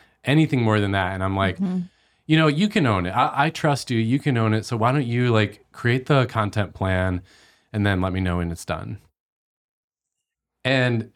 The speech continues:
Speaker 1: <laughs> it, like, feels funny for me to say it this way because it sounds so bad, but that's how most of us do it.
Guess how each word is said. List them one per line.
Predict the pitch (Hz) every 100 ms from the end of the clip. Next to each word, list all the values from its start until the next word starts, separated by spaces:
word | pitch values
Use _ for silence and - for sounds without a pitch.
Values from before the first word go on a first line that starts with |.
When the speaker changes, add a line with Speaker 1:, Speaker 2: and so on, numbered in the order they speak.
| 92
Speaker 1:
<laughs> | - -
it, | 185 - - 180 _ 240 254 202 - - 185
like, | 180 165
feels | - 147 156 147
funny | 131 135 139
for | 127 110
me | 107
to | 104
say | - 123
it |
this | 107 101
way | 101 95
because | 95 101 113 101 98
it | 113
sounds | - 110 104 104
so | 98 92 92 - _
bad, | 117 113 90 87 - - -
but | 117
that's | 143 143 131
how | 127
most | 113 110 104
of | 95
us | 101 -
do | 180
it. | 98 82